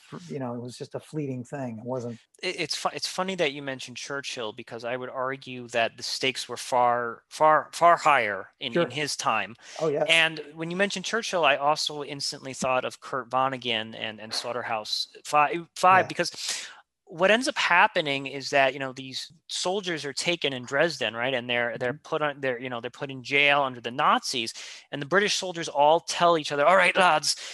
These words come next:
Speaker 2: you know, keep up the jokes, keep, keep happy." And, and they, and they make all these jokes, and they just, like, they, they do Shakespearean plays, and they just try and be as happy as possible. And the Nazis actually end up treating them a lot better.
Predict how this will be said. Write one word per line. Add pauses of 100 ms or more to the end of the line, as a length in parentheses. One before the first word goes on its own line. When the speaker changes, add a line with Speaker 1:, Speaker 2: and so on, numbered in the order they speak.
(120)
Speaker 2:
you
know,
keep
up
the
jokes,
keep,
keep
happy."
And,
and
they, (260)
and
they
make
all
these
jokes,
and
they
just,
like,
they,
they
do
Shakespearean
plays,
and
they
just
try
and (340)
be
as
happy
as
possible. (380)
And
the
Nazis
actually
end
up
treating
them
a
lot (260)
better.